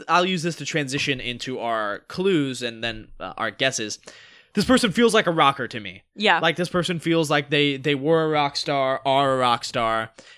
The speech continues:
Speaker 1: and they feel British to me, too, because they sounded British. <laughs>
Speaker 2: Yeah, the, the accent definitely had that vibe. <laughs>
Speaker 1: Yeah, for sure. So, uh, let's talk about some of the clues for Jester.
Speaker 2: Clues?
Speaker 1: Yes, ma'am.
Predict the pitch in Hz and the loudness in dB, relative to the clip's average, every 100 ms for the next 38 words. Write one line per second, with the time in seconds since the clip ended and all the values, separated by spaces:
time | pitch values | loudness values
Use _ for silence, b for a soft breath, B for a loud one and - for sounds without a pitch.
0 | _ 127 123 117 117 110 b b b - | _ 0 2 0 -2 -10 b b b -10
1 | 135 135 127 127 131 123 214 226 233 226 | 0 2 2 2 0 0 2 4 4 2
2 | - 151 120 - 127 85 - _ 123 127 | 0 -4 -6 -6 -6 -8 -16 _ -10 -4
3 | 117 139 127 101 87 - - - 403 403 | -2 0 0 -4 -8 -8 -6 -4 -2 2
4 | 359 339 339 349 277 320 254 - 240 208 | 4 4 2 0 2 4 4 2 -2 -2
5 | 190 202 - 202 185 185 202 - 165 170 | 0 -2 -2 -2 0 0 -2 -2 -2 -2
6 | 202 330 170 131 - - 143 127 117 98 | 0 0 2 -2 -4 -6 -4 -2 -2 -4
7 | - B B - 208 190 180 165 165 180 | -8 B B 4 6 6 4 2 2 2
8 | 226 226 196 180 175 160 - - 160 151 | 2 2 2 2 0 -2 -2 0 2 2
9 | - 127 98 98 - - - - - 523 | 0 -6 -6 -8 -8 -10 -12 -16 -10 -4
10 | 262 254 254 294 466 508 539 - 95 95 | -2 -2 -2 0 4 4 2 -2 -8 -8
11 | 123 143 156 131 127 | -6 -4 -2 -4 -8